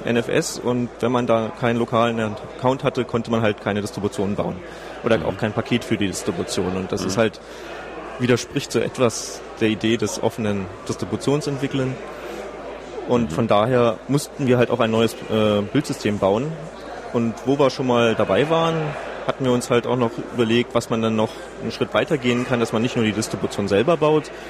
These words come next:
Speaker 1: sondern dass auch möglichst viele Leute, möglichst viele Entwickler kommen,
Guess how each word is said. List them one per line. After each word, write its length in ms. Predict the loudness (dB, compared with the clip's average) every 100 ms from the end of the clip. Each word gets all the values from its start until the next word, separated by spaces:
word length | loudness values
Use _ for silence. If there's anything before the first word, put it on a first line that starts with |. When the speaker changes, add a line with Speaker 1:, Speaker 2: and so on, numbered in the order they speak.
| -14 -14 -2
Speaker 1:
sondern 160 | 2 2
dass 140 | 2
auch 100 | 0
möglichst 300 | 0 -2 -8
viele 320 | -6 -2 2
Leute, 320 | 4 4 2
möglichst 320 | -2 -2 -2 -2
viele 160 | 0
Entwickler 340 | 0 0 -2 0 2
kommen, 300 | 2 0